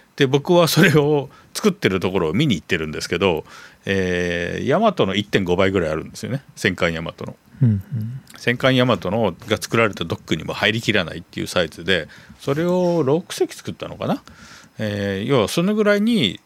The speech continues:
Speaker 1: 巨大な投資もちゃんとして、えー、やった。で、さあどうなったってなったらですね、まあ、もちろんコロナ禍もあって、えー、一応に今コンテナ業っていうのは活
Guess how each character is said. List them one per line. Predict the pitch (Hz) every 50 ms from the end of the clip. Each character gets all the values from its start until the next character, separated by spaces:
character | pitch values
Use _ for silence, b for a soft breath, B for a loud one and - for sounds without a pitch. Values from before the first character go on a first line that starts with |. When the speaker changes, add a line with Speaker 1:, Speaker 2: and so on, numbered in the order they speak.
| - - _ _ _ _
Speaker 1:
巨 | - - 135 139 151
大 | 143 185 190 185 185 190 185
な | 185 190 185
投 | 175 - 151 147 151 156
資 | 147 - 156
も | 139 139 139 123
ち | - 131
ゃ | 117
ん | 120 120
と | 117 - - 110 110
し | - - -
て、 | - 202 202 185 127 90 - - B B B B B B B B B B -
え | 127 120 117 113 113 110 107
ー、 | 101
や | 98 101
っ | - _ _ _
た。 | - 101 98 90 - - -
で、 | 135 127 165 170 160 147 143 135 123 110 101
さ | - - 220 208 196 139 95
あ | 95
ど | 104 143 165 165
う |
な | 135 95
っ | - - -
た | - -
っ | - - - - - - - - - - - - - -
て | - 98
な | 98 92
っ | 85
た | - - 87
ら | 85 90
で | 92 85
す | - - 95
ね、 | 87 85 85 90
ま | 117 160 208 160 101 B
あ、 | B B B B B
も | 180 175
ち | - 196
ろ | 120
ん | -
コ | - 151
ロ | 143 160
ナ | 170 180
禍 | 180 - 123 87 80 80
も | 82 80 82 85 92
あ |
っ | - - _ _ _
て、 | - 107 107 104 92 82 78 B B B B B B -
え | 117 110
ー、 |
一 | 113 110 - 160
応 | 160 156
に | 156 156
今 | 147 127 95 87
コ | - 123 117
ン | 120
テ | 117 - 123
ナ | 123 120 117
業 | 107 92 82 78 -
っ | -
て | - -
い | 92
う | -
の | 87
は | 87 90
活 | - - 95 -